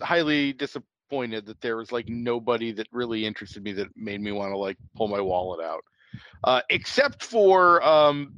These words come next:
the two characters from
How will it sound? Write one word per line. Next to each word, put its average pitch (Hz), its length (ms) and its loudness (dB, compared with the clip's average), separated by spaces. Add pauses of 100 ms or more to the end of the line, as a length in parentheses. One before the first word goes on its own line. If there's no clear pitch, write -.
(140)
the 143 680 0 (480)
two 185 200 -6
characters 160 720 -2
from 139 640 -2